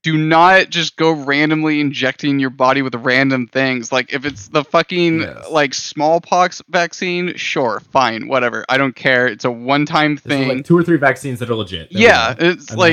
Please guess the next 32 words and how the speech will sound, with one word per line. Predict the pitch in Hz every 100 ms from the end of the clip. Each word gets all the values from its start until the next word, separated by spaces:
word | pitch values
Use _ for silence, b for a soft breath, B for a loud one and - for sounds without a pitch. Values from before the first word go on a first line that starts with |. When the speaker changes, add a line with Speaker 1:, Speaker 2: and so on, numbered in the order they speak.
| 104
Speaker 2:
then |
Speaker 1:
just | 101 104 -
Speaker 2:
everything | 117 139
else, | 139 139
Speaker 1:
get | 214 -
the, |
Speaker 2:
be | -
very | 113 113 110
Speaker 1:
get |
the | 240
Speaker 2:
careful. | - 294
Speaker 1:
serious | - 262 269 208 -
ones, | 165 165 175
and | 196
then | 196 180
s-, | - - _
don't | 190 226 240
fucking, | - 196 - 190 175
like, | 156 165 151 175
I'd, | 175 -
I'd | 170 151
rather | 151 170 196 175
people | - 175 165
take | - 160 143
essential | 135 151 143 139
oils | 139 135 120 131
than | 123 123
go | 131 139 131
and | 131
get | 131 -
allergy | 135 135 127 123
shots. | - 107 101 -